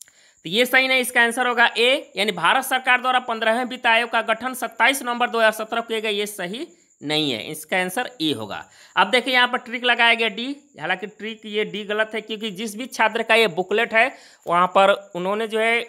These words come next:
डी ट्रिक लगाया जो गलत है। क्वेश्चन नंबर तीन देखते हैं, निम्नलिखित पल्लव शासकों का नाम उसके राज्यकाल की दृष्टि से रखते हुए सही कालानुक्रम व्यवस्थित कीजिए, नीचे दिए गए कूट से सही उत्तर का चयन कीजिए।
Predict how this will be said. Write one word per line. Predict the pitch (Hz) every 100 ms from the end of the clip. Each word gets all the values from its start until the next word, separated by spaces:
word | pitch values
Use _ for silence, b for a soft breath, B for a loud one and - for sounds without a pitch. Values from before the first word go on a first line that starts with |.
| 147
डी | 117 185 294
ट्रिक | 254 262
लगाया | 240 220 226 220
जो | 208
गलत | 190 208 226
है। | 220 262
क्वेश्चन | 349 _ _ _ _ _ _ _ 233 233 294
नंबर | 294 294
तीन | 294 277
देखते | 269 269 277
हैं, | 254 269 -
निम्नलिखित | 226 254 277 339 -
पल्लव | 277 269 277
शासकों | 269 240 269
का | 269 247
नाम | 233 254
उसके | 254 254 220
राज्यकाल | 220 226 233 233 240
की | 247
दृष्टि | 185 196 - 247
से | 240
रखते | 175 190 - -
हुए | 233 240
सही | 240 233 220 285
कालानुक्रम | 247 226 226 233 220
व्यवस्थित | 196 190 233
कीजिए, | - 233 233
नीचे | 190 185 214
दिए | 214
गए | 214 214
कूट | 214 202
से | 208
सही | 202 196
उत्तर | 185 196
का | - 277 B B B -
चयन | 190 185
कीजिए। | 185 151 127